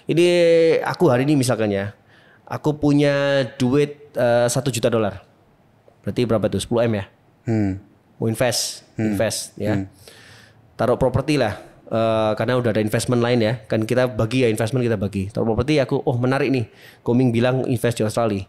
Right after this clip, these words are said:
Speaker 2: Hmm.
Speaker 1: Taruh di mana nih? Di kota apa? Dalam bentuk properti apa? Diapain?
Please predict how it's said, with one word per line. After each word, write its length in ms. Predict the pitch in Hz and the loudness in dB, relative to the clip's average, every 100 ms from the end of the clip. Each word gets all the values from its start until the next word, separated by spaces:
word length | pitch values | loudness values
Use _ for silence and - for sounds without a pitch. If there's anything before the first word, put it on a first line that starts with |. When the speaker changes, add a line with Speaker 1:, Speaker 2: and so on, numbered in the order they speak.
| _ | _
Speaker 2:
Hmm. 320 | - 101 95 - _ | -6 -4 -4 -10 _
Speaker 1:
Taruh 200 | 127 131 | 0 2
di 100 | 120 | 2
mana 220 | 120 120 | 2 2
nih? 180 | 101 90 - - _ _ | 0 -4 -10 -20 _ _
Di 80 | - | -8
kota 300 | 98 107 113 | -2 -2 0
apa? 600 | 120 - 143 185 190 - | -2 0 -2 -2 -10 -18
Dalam 180 | - 113 | -4 -2
bentuk 220 | 104 107 110 | 0 -2 -2
properti 320 | 113 117 117 | -2 -2 -2
apa? 240 | 113 135 | 0 -2
Diapain? 460 | 127 113 113 110 | 0 -2 0 -2